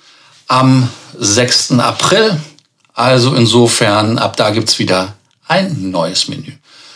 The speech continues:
Ich finde den Hinweis auf Facebook gut. Ihr seht's ja hier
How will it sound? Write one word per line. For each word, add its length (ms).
Ich 160
finde 180
den 80
Hinweis 320
auf 180
Facebook 380
gut. 180
Ihr 100
seht's 280
ja 80
hier 340